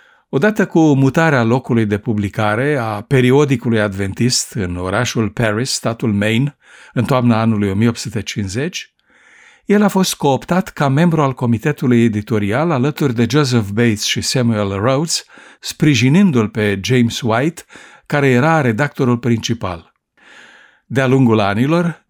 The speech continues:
John Andrews a crescut în statură spirituală și intelectuală.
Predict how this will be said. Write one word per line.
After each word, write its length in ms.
John 360
Andrews 640
a 360
crescut 580
în 160
statură 520
spirituală 720
și 180
intelectuală. 800